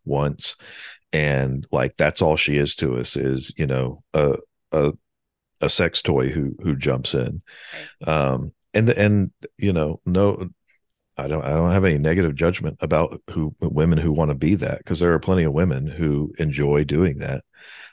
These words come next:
Speaker 1: Um, but I would, I would say, like, I don't, I don't view us as unicorn hunters because that we're not, we're not looking to bag a unicorn. We're looking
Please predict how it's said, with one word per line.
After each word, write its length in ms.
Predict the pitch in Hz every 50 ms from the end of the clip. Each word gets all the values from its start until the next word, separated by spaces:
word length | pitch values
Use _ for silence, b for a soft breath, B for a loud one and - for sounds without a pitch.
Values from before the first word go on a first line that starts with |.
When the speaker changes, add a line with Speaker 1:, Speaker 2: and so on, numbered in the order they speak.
| B _
Speaker 1:
Um, 500 | - 85 85 78 76 71 67 67 78 87 _ _ _ _ _ _ _ _ _ _ _ - _ _ _ _ _ -
but 300 | 78 85 78 73 73 - -
I 120 | - 82
would, 220 | 82 82 80 - -
I 100 | - 82
would 260 | 87 85 76 78 -
say, 300 | - - 80 76 85 92
like, 360 | 85 80 76 76 71 71 - _ _ _ _ _ _ _ _ _ _ _ _ _ _ _ -
I 80 | 73 78
don't, 280 | 82 92 87 - - - _ _ _ -
I 60 | 80
don't 280 | 90 104 107 85 76
view 300 | 69 73 76 82 92 104
us 220 | 101 87 85 - -
as 260 | - 85 80 76 -
unicorn 600 | - - 92 120 117 - - - 76 71 71 71
hunters 440 | 71 71 69 - - 78 71 71 -
because 640 | - - 80 71 - 85 78 78 78 78 73 - - - _ _ _ _ _ _ _ _ _ _
that 180 | - 80 76
we're 180 | 69 69 69 73
not, 280 | 80 85 85 71 - -
we're 120 | 76 78
not 160 | 80 87 76 71
looking 240 | 80 87 - 92
to 80 | 76 73
bag 380 | 69 67 78 78 78 85 80 73
a 60 | 67
unicorn. 640 | 71 80 104 101 78 - - 67 64 65 67 67 -
We're 300 | - 76 71 71 73 76
looking 560 | 76 78 76 - - - 85 78 76 78